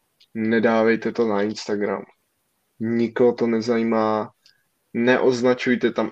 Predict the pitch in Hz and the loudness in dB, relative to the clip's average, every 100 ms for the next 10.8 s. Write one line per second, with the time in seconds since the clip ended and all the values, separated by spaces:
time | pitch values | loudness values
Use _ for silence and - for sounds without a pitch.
0 | - 120 117 117 110 104 95 98 - - | -4 -6 -2 2 2 2 0 -2 -8 -2
1 | 107 110 110 110 113 120 127 117 117 110 | 0 2 0 0 2 2 2 0 -2 -2
2 | 107 - 117 107 104 104 101 - 110 104 | -6 -4 -2 0 2 0 0 -2 0 2
3 | 104 104 101 107 104 110 117 113 107 104 | 2 2 0 0 0 0 0 0 -2 -2
4 | - 110 - _ _ _ _ - - _ | -8 -12 -14 _ _ _ _ -14 -14 _
5 | _ _ _ _ _ _ - 120 113 110 | _ _ _ _ _ _ -10 -4 0 2
6 | 110 107 107 - - - - 117 127 127 | 2 2 0 -4 -12 -8 0 4 4 4
7 | 123 - 113 110 - - - _ _ _ | 2 4 6 4 0 -14 -20 _ _ _
8 | _ _ _ - - 139 139 139 143 147 | _ _ _ -10 -2 4 6 6 4 4
9 | 139 123 131 131 135 117 113 - 110 123 | 2 0 0 2 2 0 -2 -4 0 2
10 | 117 110 - 120 - - 123 117 | 2 0 -4 -6 -6 0 2 2